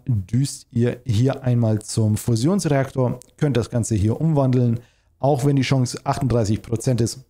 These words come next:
ich musste es schon ziemlich häufig machen, um hier dann das Bauteil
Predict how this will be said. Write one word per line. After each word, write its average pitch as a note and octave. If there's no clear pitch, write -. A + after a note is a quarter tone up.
ich C3
musste B2+
es -
schon A2
ziemlich A#2
häufig A2+
machen, A2+
um G#2+
hier G#2+
dann A2
das A2+
Bauteil A2